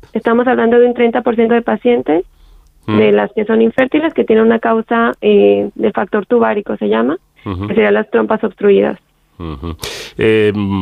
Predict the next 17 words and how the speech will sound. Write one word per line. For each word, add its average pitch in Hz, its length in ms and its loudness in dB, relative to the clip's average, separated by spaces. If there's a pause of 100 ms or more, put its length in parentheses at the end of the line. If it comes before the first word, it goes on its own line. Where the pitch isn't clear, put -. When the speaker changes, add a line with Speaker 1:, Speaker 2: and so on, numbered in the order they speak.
(300)
Speaker 2:
es 123 140 -2
decir, 139 240 0
que, 104 280 -8
que 113 120 -8
este - 160 -2
tipo 160 280 2
de, 143 160 4 (400)
de 123 440 0
E 123 60 -2
T 139 200 0
S, 147 540 -2
la, 110 420 0
de 95 180 -8
las 95 160 -6
que 107 140 -2
ya 107 120 2
hemos 113 500 -2